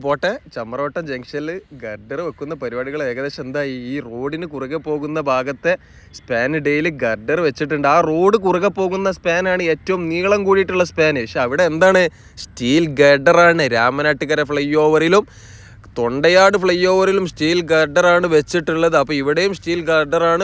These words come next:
വെച്ചത്. പക്ഷേ ഈ ഫ്ലൈ ഓവറിൽ സ്റ്റീൽ ഗർഡർ വെച്ച ഭാഗത്ത് കോൺക്രീറ്റ് ചെയ്യുന്ന പരിപാടികൾ പെട്ടെന്ന് തീർത്തിട്ടുണ്ട്. മറ്റുള്ള സ്പാൻ ഇടയിൽ ഗർഡർ വെക്കാൻ ഇങ്ങനെ തുടങ്ങിയിട്ടുള്ളൂ. പക്ഷേ ഈ ഒരു സ്റ്റീൽ ഗർഡർ ഉള്ള ഭാഗത്ത് കോൺക്രീറ്റ് ചെയ്യുന്ന പരിപാടികൾ തീർത്തു. മറ്റുള്ള ഭാഗത്തൊക്കെ റോഡിന് കുറുകെയുള്ള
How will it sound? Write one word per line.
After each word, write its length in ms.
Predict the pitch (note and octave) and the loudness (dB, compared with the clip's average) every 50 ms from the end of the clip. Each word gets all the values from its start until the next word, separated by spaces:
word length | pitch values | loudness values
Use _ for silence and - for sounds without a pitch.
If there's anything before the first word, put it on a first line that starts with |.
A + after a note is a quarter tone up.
| G3 E3 | 0 -2
വെച്ചത്. 400 | C#3 - - - C#3+ C#3+ C#3+ C#3 A#2+ B2+ | -2 -2 -4 -4 -2 -2 0 -2 -2 -2
പക്ഷേ 260 | B2+ A#2+ - - F3+ E3 D3+ - _ - D3+ | -4 -6 -4 -2 -2 0 0 -2 _ -10 -14
ഈ 20 | F3+ F#3 | -12 -8
ഫ്ലൈ 140 | F3+ G3+ F#3+ F3+ F#3+ G3+ | -6 -6 -4 -2 -2 0
ഓവറിൽ 260 | G#3 G#3 G#3 G3+ G3+ F3 D3 | 0 0 0 -2 -4 -6 -8
സ്റ്റീൽ 280 | - - D#3 E3 F3 F3+ E3 | -8 -6 -4 -2 -2 -2 0
ഗർഡർ 280 | G3 G3 F#3 F3+ G3+ G3+ G3 | 0 0 0 0 0 2 2
വെച്ച 200 | F3 D3+ - - F3+ D3+ | 0 0 -2 -2 0 2
ഭാഗത്ത് 360 | D#3 D3+ D#3+ D#3+ E3+ D#3 - D#3 C3 - | 2 2 2 2 0 -2 -4 -6 -6 -4
കോൺക്രീറ്റ് 500 | C#3 C#3 D3+ D#3+ E3 E3+ F3+ F#3 F3+ G3 D#3+ - | -2 -2 -2 -2 -4 -4 -4 -4 -6 -6 -6 -6
ചെയ്യുന്ന 220 | D#3 D#3 D#3+ E3 - - | -4 -4 -4 -4 -2 -2
പരിപാടികൾ 480 | C#3 C3+ C#3+ D3 D3+ D3+ D#3+ D3+ D#3+ D#3+ - _ - | -2 -2 0 0 -2 -2 0 0 0 -2 -2 _ -2
പെട്ടെന്ന് 560 | B2+ B2 - _ _ _ B3+ G#3+ G3 G3 F3 C#3+ C#3+ | -4 -4 -6 _ _ _ 0 2 2 0 -2 -2 -4
തീർത്തിട്ടുണ്ട്. 520 | C3+ C3 B2+ A#2+ D3 C3+ C3 B2+ A#2+ A#2+ C3+ C3 B2 | -4 -4 -4 -6 -8 -8 -6 -6 -6 -6 -4 -4 -6
മറ്റുള്ള 340 | A#2 - - E3 E3+ F3 F3 D#3+ - - | -6 -6 -6 -4 0 0 0 0 0 -2
സ്പാൻ 300 | - - C#3+ C#3+ D3+ E3+ | -4 -4 -2 -2 -2 -2
ഇടയിൽ 180 | E3 D#3+ E3+ E3 D3+ C#3 | -4 -4 -4 -4 -2 -2
ഗർഡർ 260 | C3+ C3+ B2+ C3 D#3+ F3 | -2 -2 0 -2 -2 -2
വെക്കാൻ 300 | E3 C#3 - - E3 E3+ F3 | -2 -4 -2 -2 0 0 0
ഇങ്ങനെ 160 | F3+ F3+ F3 - - | 0 -2 -2 -2 0
തുടങ്ങിയിട്ടുള്ളൂ. 460 | C#3+ C3+ C#3 D3+ F3 E3+ E3 D3+ C3 C3 | 0 0 0 -2 -4 -4 -4 -4 -4 -4
പക്ഷേ 160 | - - D#3 E3 | -4 -4 -4 -2
ഈ 20 | F#3+ G#3 | -2 -4
ഒരു 80 | G#3+ G3+ - | -4 -6 -10
സ്റ്റീൽ 260 | - - F#3+ G3 G#3 F#3+ A3+ | -10 -6 -6 -4 -2 0 0
ഗർഡർ 200 | A3+ G#3+ - A3+ G3+ | 0 2 0 2 2
ഉള്ള 120 | G3+ G3+ F3 E3+ | 2 4 4 4
ഭാഗത്ത് 320 | E3 D#3+ E3 E3 - F3+ - - | 4 2 2 0 -2 -4 -4 -2
കോൺക്രീറ്റ് 400 | C#3+ C#3+ D3+ D#3 D#3+ E3+ E3+ E3 D3+ | -2 -2 -2 -4 -4 -4 -6 -4 -4
ചെയ്യുന്ന 200 | D3+ D3 D3+ D#3 C3+ C#3 | -4 -4 -4 -4 -4 -2
പരിപാടികൾ 360 | C3+ C#3 C#3+ D3 D3 D3+ D#3 C#3+ - - | -2 -2 -2 -4 -4 -6 -8 -8 -10 -10
തീർത്തു. 380 | C3 C3+ C#3+ C3+ B2+ - B2+ - - - - B2 B2+ C3 | -8 -6 -6 -8 -8 -10 -12 -12 -14 -16 -12 -6 -4 -4
മറ്റുള്ള 360 | C3+ - - A3 G#3+ A3+ A3 G3 F#3+ | -4 -2 0 2 4 4 4 6 4
ഭാഗത്തൊക്കെ 520 | F#3+ F#3+ F#3 G#3+ F3 - G3 D#3+ G3+ F#3 F3 D#3+ | 4 4 2 0 -2 -2 -4 -2 -2 -2 -2 0
റോഡിന് 380 | D#3 E3 F3+ F#3+ G#3 A3 A3+ F#3+ | 0 0 0 0 0 0 0 0
കുറുകെയുള്ള 460 | G3+ F#3 F#3 F3+ G3+ G3 F#3 F#3+ F#3 | 0 0 0 0 -2 -2 0 -2 -2